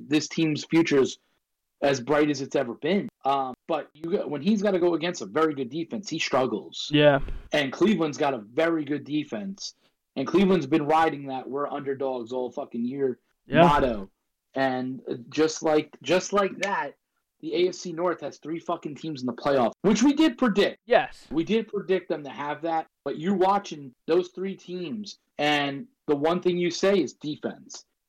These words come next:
Speaker 1: And I think the Browns against him right now – with a veteran quarterback in Joe Flacco, who's been there,
Speaker 2: Yeah.
Speaker 1: been to the big game, won the big game. This is your first playoff game. It, it's different. I don't care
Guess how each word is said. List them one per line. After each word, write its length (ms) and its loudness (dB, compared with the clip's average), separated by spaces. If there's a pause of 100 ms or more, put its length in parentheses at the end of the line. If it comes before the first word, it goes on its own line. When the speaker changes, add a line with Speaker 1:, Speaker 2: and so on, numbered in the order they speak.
Speaker 1:
And 160 0
I 100 4
think 300 -6
the 80 0
Browns 440 2
against 420 0
him 180 0
right 220 0
now – 380 0 (640)
with 140 6
a 100 2
veteran 460 4
quarterback 560 0 (160)
in 120 -12
Joe 200 0
Flacco, 380 -4
who's 180 -4
been 260 0
there, 80 6
Speaker 2:
Yeah. 220 10
Speaker 1:
been 180 0
to 80 0
the 80 0
big 240 0
game, 260 -2
won 220 2
the 60 -4
big 260 -2
game. 280 -4 (500)
This 180 0
is 100 2
your 80 2
first 320 0
playoff 440 2
game. 240 -8 (100)
It, 200 0 (180)
it's 300 0
different. 440 -2 (100)
I 80 -8
don't 160 -8
care 300 2